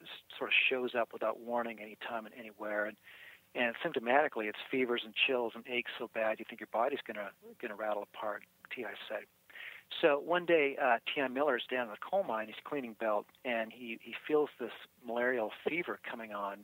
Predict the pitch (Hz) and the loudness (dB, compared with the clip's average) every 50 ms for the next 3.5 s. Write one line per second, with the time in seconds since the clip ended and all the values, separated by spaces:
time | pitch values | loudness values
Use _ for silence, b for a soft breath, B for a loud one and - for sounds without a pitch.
0 | - - 127 127 131 123 107 - - - 127 113 - - - - - B B B | -10 -2 2 2 2 2 0 -4 -8 -8 -8 -8 -8 -10 -12 -12 -12 B B B
1 | B B B B B B B - 120 117 110 - - - 131 127 127 117 107 107 | B B B B B B B -4 -2 -2 -2 -2 -4 0 0 2 2 0 -4 -6
2 | 110 - _ B B B B B B - 127 123 123 120 120 - - 131 120 120 | -8 -10 _ B B B B B B -4 0 0 0 0 -4 -10 -10 -8 -8 -8
3 | 120 - 143 131 160 180 208 160 120 | -6 -6 -4 2 2 2 2 2 -2